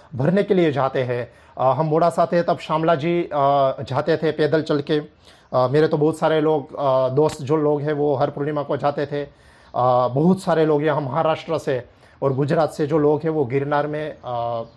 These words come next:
दत्त भगवान है, उनकी पूर्णिमा भरने के लिए जाते हैं। मेरे ब्रदर इन लॉ है साले साहब, वो, उसने कुछ तो,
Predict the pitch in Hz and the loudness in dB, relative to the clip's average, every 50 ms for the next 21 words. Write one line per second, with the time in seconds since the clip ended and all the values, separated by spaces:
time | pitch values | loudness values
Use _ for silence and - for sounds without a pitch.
0 | _ _ _ _ - - - - 123 160 180 180 180 131 156 143 143 151 151 147 | _ _ _ _ -20 -20 -10 -2 0 0 0 0 0 -2 0 -2 0 -2 -2 -2
1 | 143 143 156 156 156 156 - 165 160 165 - 170 165 170 160 147 160 156 151 147 | -2 -4 -6 -6 -6 -8 -6 -4 -4 -2 -2 -4 -2 -2 -2 -2 -2 -2 -2 -2
2 | 123 143 143 160 151 147 160 147 151 151 143 131 139 139 139 160 147 135 143 139 | -2 -2 -2 -2 -4 -4 -2 -2 0 0 0 0 -2 -4 -4 -4 -6 -4 -6 -8
3 | 139 - - - - - - 123 131 151 156 165 165 135 139 160 139 156 147 160 | -10 -12 -20 -20 -20 -12 -6 -2 0 2 4 2 2 2 2 0 0 0 -2 -2
4 | 151 139 143 143 135 135 131 123 - 139 135 135 135 123 - 131 127 123 117 117 | -2 0 0 0 0 0 -2 -4 -2 -2 -2 -2 -2 -4 -2 -4 -4 -4 -4 -2
5 | 127 143 156 170 165 160 151 - - - - - - - 170 175 - 180 147 - | 2 2 4 4 4 2 0 -4 -10 -18 -18 -12 -4 -2 -2 -2 0 -2 -2 -2
6 | 175 - - - 170 160 160 156 156 147 143 | -2 -4 -2 0 2 4 4 4 2 0 -2